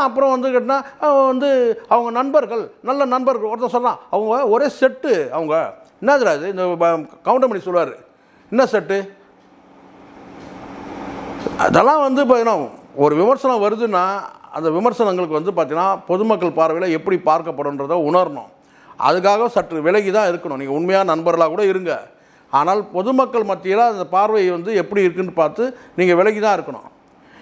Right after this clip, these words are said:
இதை தாண்டி மனைவி, பிள்ளைகள்லாம் வந்து பார்த்தீங்கன்னா, ஏன் இப்போ கூட நான் சொல்றேன், நான் ஒரு சவால் விட்டு சொல்றேன், குடும்பமா இருக்கலாம்டா. யாரா வேணா சொன்னா? நல்லது தான்டா சொல்றோம். பல பேர் நானும் சொல்றேன், பொறுக்கித்தனமா சப்போர்ட் பண்றீங்கல்ல உங்க தலைவனுக்கு. உங்க தலைவனுக்கு வந்து புத்திமதி தான் சொல்றோம்.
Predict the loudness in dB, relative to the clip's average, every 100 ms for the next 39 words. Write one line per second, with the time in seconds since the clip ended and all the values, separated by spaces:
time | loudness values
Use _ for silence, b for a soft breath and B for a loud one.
0 | B 2 4 4 4 2 4 4 4 2
1 | 0 0 2 4 4 2 2 0 -6 -4
2 | -4 -2 -2 0 -2 -2 2 4 4 0
3 | -4 -4 -2 -4 -2 0 2 0 -6 -6
4 | -6 0 0 2 2 2 0 0 0 0
5 | 0 0 -4 -6 -6 -8 -8 B B 4
6 | 4 4 4 4 4 2 -4 -4 -2 0
7 | 0 -2 0 0 0 -4 0 0 0 0
8 | 0 0 0 0 0 0 -4 -2 0 0
9 | 0 0 0 2 0 0 0 -2 -6 B
10 | B -2 2 4 4 2 0 -2 0 0
11 | 2 2 2 0 -2 -2 -2 -4